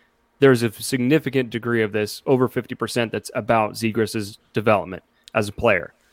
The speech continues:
And you could say it's twenty percent, thirty percent,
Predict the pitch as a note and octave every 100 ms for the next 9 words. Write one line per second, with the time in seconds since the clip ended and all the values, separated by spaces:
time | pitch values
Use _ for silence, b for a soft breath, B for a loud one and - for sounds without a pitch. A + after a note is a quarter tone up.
0 | _ _ _ - A#2 A2 A2+ D3+ C#3+ C3+
1 | - C3 A#2 - B2 C#3+ E3+ E3 D3 D#3
2 | D3+ C3+ - C#3+ D3 C#3 - C3+